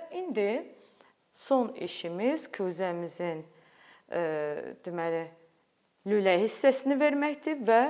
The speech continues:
qulp hissəsini verməkdir. Bunu da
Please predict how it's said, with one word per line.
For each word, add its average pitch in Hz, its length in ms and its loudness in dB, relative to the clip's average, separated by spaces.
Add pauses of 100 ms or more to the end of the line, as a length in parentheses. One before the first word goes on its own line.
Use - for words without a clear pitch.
(300)
qulp 226 260 0
hissəsini 147 540 -8
verməkdir. 143 640 -12 (640)
Bunu 254 200 -2
da 175 160 -6